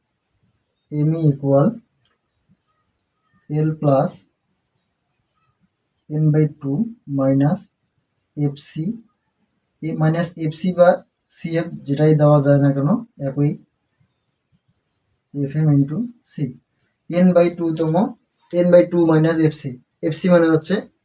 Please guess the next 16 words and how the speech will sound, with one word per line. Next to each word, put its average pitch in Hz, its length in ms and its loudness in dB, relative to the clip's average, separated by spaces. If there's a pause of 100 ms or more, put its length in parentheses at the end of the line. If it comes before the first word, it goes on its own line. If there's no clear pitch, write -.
(140)
ক্রমযোজিত 165 460 4 (100)
গণসংখ্যা। 135 500 -4 (680)
ক্রমযোজিত 175 360 2
গণসংখ্যাকে 175 580 4 (420)
সি - 180 -12
এফ 165 120 0
দ্বারা 175 220 8
প্রকাশ 165 280 0
করা 160 240 4
যায়, 185 120 4 (340)
এফ 151 120 -4
সি - 140 -6
দ্বারা 156 140 6 (100)
প্রকাশ 139 280 -8
করা 131 180 -2
যায়। 120 140 -10